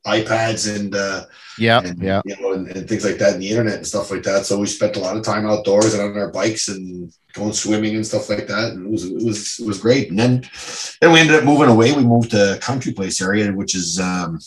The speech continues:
Speaker 1: down, say, Prince of Wales, uh, just after Hunt Club.
Speaker 2: Yep.
Speaker 1: Just south of Hunt Club. And then that's where I changed schools. And I went to, uh, I did grade eight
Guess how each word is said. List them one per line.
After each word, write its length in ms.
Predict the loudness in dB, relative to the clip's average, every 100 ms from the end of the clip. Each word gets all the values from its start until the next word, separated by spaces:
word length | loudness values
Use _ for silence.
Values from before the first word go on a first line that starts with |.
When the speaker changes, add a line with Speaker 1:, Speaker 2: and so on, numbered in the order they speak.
| -18 _ _
Speaker 1:
down, 420 | -4 0 0 0 -2
say, 300 | -2 -2 -2
Prince 240 | -2 0
of 80 | -2
Wales, 680 | 0 2 0 0 -6 -8 _ _ _
uh, 280 | -6 -4 -2
just 220 | -2 0
after 300 | 0 0 0
Hunt 180 | -2 -2
Club. 300 | -2 -4 -6 _ _ _ _ 0
Speaker 2:
Yep. 220 | 4 4 0 -14
Speaker 1:
Just 140 | -8 -4
south 200 | -4 -4
of 60 |
Hunt 140 | -4 -4
Club. 200 | -4 -4
And 120 | -2
then 320 | -2 -2 -4 -10 -18 -2
that's 200 | 2 4
where 120 | 6
I 40 | 6
changed 320 | 4 2 2
schools. 380 | 2 4 6 4
And 80 | 2
I 40 | 0
went 200 | -2 -4
to, 320 | -6 -4 -2
uh, 340 | -2 -2 -4
I 100 | -4
did 180 | -2 0
grade 200 | 2 2
eight 320 | 4 2 0